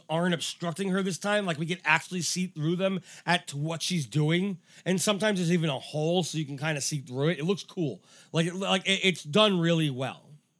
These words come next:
Um, and so after the Frozen part, um, is where we would normally go to the Princess Medley. Now, wh-, why do I say that?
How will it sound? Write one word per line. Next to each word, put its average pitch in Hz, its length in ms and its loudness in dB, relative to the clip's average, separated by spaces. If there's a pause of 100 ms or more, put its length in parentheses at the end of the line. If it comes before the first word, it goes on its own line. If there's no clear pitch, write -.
(880)
Um, 165 500 2
and 175 120 -4
so 202 160 -4
after 202 420 2
the 175 140 -2
Frozen 202 760 0
part, 131 460 -4 (840)
um, 135 420 -2
is 190 240 2
where 226 420 6
we 214 320 2
would 196 220 4
normally 208 440 4
go 165 160 4
to 156 80 0
the 147 80 0
Princess 151 420 -2
Medley. 120 220 -4
Now, 139 160 -2
wh-, 156 300 -2
why 170 240 4
do 202 100 0
I 208 100 4
say 220 260 0
that? 226 260 2